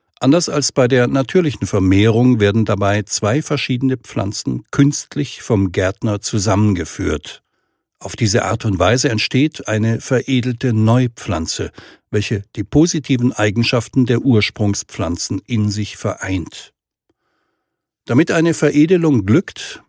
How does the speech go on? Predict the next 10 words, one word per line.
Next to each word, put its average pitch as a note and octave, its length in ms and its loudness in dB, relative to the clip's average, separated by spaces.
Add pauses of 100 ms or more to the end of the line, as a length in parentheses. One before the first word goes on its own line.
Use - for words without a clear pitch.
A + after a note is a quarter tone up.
(140)
muss A2 220 0
es A#2 140 0
sich - 240 -2
bei F#2 180 0
den F2+ 340 -2
zu - 200 -4
veredelnden A#2 720 0
Pflanzen C3+ 500 0
um A#2 180 -2
verschiedene, A#2+ 640 2